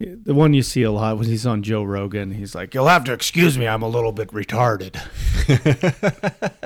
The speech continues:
Speaker 1: And it's just, and
Speaker 2: Oh, they
Speaker 1: and
Speaker 2: cut him. He's, he's so cuttable,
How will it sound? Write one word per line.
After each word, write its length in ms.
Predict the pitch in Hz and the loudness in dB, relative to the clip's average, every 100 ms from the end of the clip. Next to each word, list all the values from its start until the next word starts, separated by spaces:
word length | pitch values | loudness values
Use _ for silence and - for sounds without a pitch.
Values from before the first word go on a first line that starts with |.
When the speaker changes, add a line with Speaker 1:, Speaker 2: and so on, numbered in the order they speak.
| - - - - - | -12 -14 -16 -10 2
Speaker 1:
And 140 | 156 | 6
it's 180 | 160 147 | 6 4
just, 240 | 160 - | 0 0
and 180 | 165 165 | 2 4
Speaker 2:
Oh, 100 | 190 | 6
they 80 | 160 | 4
Speaker 1:
and 60 | 156 | 4
Speaker 2:
cut 140 | 175 | 4
him. 100 | 170 - | 4 2
He's, 200 | 151 185 | 2 0
he's 280 | - 180 180 | 0 0 2
so 320 | - 170 180 | 4 6 6
cuttable, 640 | 156 151 147 120 104 98 | 4 2 2 2 0 -2